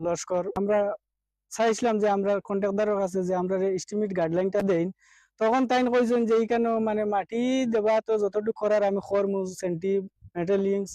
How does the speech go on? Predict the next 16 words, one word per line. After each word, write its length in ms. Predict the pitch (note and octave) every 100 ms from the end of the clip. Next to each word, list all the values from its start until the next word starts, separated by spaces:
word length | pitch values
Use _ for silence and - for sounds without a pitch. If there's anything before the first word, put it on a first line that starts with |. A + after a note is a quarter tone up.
| - _ - -
সবকিছু 400 | C4 B3 C#4+ C4 C#4
দিমু, 200 | A3+ G#3+ A3
কিন্তু 180 | A#3+ A3 A#3+
দিতে 200 | G#3+ C4+ C#4
গিয়া 160 | C4+ C#4 B3
এখন 140 | B3+ B3
আমরা 140 | B3 A#3
দিকে 140 | A#3 A#3 A3
আমরা 120 | A3 -
কাজটা 260 | G#3+ - A3
মানে 120 | A3 G3
সঠিক 240 | G3+ G#3 G3 F#3+
না। 60 | F#3
এর 60 | F#3 G3
লাগি 180 | G3+ A3+ _ _ _ _ _ - G#3
মেইন 220 | B3+